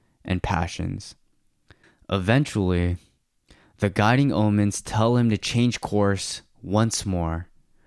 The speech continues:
leading him deeper into foreign territory. Although this made him uncomfortable, he decides to trust God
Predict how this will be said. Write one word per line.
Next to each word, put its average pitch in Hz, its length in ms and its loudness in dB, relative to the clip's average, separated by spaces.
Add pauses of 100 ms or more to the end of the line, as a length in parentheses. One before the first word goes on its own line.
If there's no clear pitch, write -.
(300)
leading 117 340 2
him 113 200 2
deeper 120 680 0 (100)
into 98 240 -2
foreign 101 380 0
territory. 85 840 -4 (1040)
Although 110 460 2
this 139 260 0
made 117 200 2
him 113 180 2
uncomfortable, 90 960 0 (760)
he 120 140 -2
decides 113 680 0
to - 140 -4
trust - 420 -2
God 90 500 0